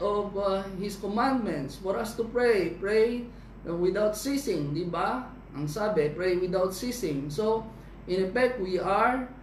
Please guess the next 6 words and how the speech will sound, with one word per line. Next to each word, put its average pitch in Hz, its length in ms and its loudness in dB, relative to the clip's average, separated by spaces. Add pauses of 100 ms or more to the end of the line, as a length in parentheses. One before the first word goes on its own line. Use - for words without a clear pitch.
(140)
obeying 208 640 4
His 208 240 -2
commandments 226 1200 0 (560)
and 196 240 2
worshiping 220 640 4
Him. 170 480 -4